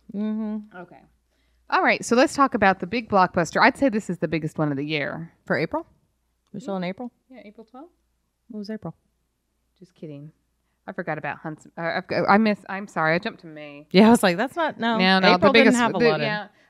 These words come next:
Speaker 2: Um, there was, um, The Huntsman, Winter's War.
Speaker 1: I didn't
Speaker 2: It had,
Speaker 1: see, but
Speaker 2: I didn't see it either. I love Charlize Theron, but,
Speaker 1: I would
Speaker 2: um,
Speaker 1: like to see it, especially now that there's no Kristen Stewart in it. I'd be
Speaker 2: Yeah.
Speaker 1: a fan of watching it 'cause Chris Hemsworth is hot.
Speaker 2: Yeah, and s-,
Speaker 1: And
Speaker 2: so Charlize Theron, for
Speaker 1: Yeah,
Speaker 2: that
Speaker 1: she's
Speaker 2: matter,
Speaker 1: pretty good
Speaker 2: yeah.
Speaker 1: looking.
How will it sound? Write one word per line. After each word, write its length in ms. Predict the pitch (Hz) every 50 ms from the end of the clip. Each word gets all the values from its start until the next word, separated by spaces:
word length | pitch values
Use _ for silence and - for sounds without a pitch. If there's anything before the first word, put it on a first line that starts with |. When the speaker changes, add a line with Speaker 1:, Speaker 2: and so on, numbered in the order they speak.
| _ -
Speaker 2:
Um, 280 | 226 220 208 214 202
there 160 | 202 214 220
was, 400 | 226 226 254 262 269 277 254 -
um, 260 | 202 202 190 185 185 180
The 80 | 175
Huntsman, 640 | 170 - - 226 233 - - - 247 240 240 226 220
Winter's 340 | 220 214 - - 233 202
War. 460 | 208 190 180 165 160 160 170 185 202 -
Speaker 1:
I 60 | 165
didn't 260 | 160 165 165 170 160
Speaker 2:
It 100 | - 170
had, 160 | 160 202 196 160
Speaker 1:
see, 100 | 170 170 -
but 160 | 160 143 -
Speaker 2:
I 120 | 202 202
didn't 240 | 214 262 285 254 -
see 180 | - - 247 233
it 60 | 226
either. 320 | 190 196 190 185 196 202 -
I 60 | 190
love 180 | 185 208 214 208
Charlize 460 | - - 214 196 185 185 185 - -
Theron, 420 | - 185 175 170 170 170 170 170 165
but, 140 | 170 156 170
Speaker 1:
I 100 | 247 320
would 120 | - 370
Speaker 2:
um, 60 | -
Speaker 1:
like 240 | 196 185 185 190 -
to 80 | 214 190
see 180 | - - 214
it, 100 | 208 208
especially 380 | 196 180 - 202 190 - - 180
now 160 | 165 165 165
that 160 | 165 165 156
there's 160 | - 156 151 156
no 140 | 160 151
Kristen 420 | 147 - 170 156 - - 175 165 160
Stewart 420 | - - - 156 147 143 139 127
in 140 | 135 131 131
it. 180 | 131 151 180 185
I'd 160 | 156 151 147
be 60 | 180
Speaker 2:
Yeah. 160 | 147 147 151
Speaker 1:
a 40 | 170
fan 200 | 170 156 156 160
of 120 | 165 156 160
watching 260 | 147 147 - - 165
it 140 | 160 165 -
'cause 260 | 190 165 156 - - _ _
Chris 300 | 185 170 165 - - -
Hemsworth 480 | 175 156 156 151 143 147 139 147 151 -
is 180 | 143 139 139 - _ _
hot. 420 | - 156 143 123 131 160 - -
Speaker 2:
Yeah, 340 | - - 165 143 135 - - -
and 120 | 180 185
s-, 60 | 151 147
Speaker 1:
And 200 | 147 143 147 147
Speaker 2:
so 200 | 147 254 262 320
Charlize 400 | 302 - 294 320 330 339 320 -
Theron, 360 | - 277 262 320 415 403 - 156
for 100 | - -
Speaker 1:
Yeah, 140 | 254 - 139
Speaker 2:
that 80 | 160 -
Speaker 1:
she's 60 | -
Speaker 2:
matter, 200 | 175 160 160 175
Speaker 1:
pretty 140 | 196 220 220
good 60 | 190
Speaker 2:
yeah. 80 | 180 185
Speaker 1:
looking. 240 | 190 165 - 180